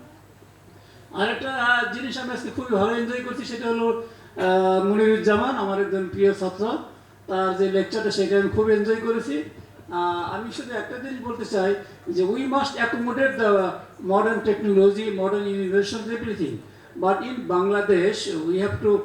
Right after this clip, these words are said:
uh, think about the, the resource poor settings of the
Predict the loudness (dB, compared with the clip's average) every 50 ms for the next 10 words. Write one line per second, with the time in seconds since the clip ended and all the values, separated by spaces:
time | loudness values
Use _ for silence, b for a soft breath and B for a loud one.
0 | B B B B B B -6 -2 -2 0 2 2 2 2 2 0 0 0 -2 -2
1 | -4 -6 -10 -8 -8 -6 -4 -2 -2 0 0 0 0 -2 -2 -2 -2 0 0 0
2 | 0 0 -2 -2 -4 -4 -4 -6 -6 -6 -4 -4 -4 -6 -4 -6 -4 -2 0 0
3 | -2 -2 -4 -12 -16 -18 B B B B B -4 -2 0 0